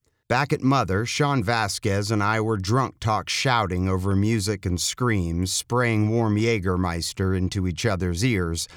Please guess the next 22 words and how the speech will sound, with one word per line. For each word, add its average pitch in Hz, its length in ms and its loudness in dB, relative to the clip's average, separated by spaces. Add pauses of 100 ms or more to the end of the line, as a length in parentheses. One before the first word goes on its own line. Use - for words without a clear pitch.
(140)
from 147 200 0
the 123 100 2
shots 107 500 0
we 101 120 0
were 90 160 0
pounding 87 640 0
late 110 260 0
into 87 240 -2
the 85 140 -4
night. 87 380 -2 (360)
"I 143 120 0
can 123 180 2
do 143 180 4
this," 92 400 -2
I 95 140 -2
told 95 320 -2
him, 73 320 -4
grabbing 98 400 0
him 92 160 2
by 92 180 0
the 87 100 -4
shoulders. 78 840 -6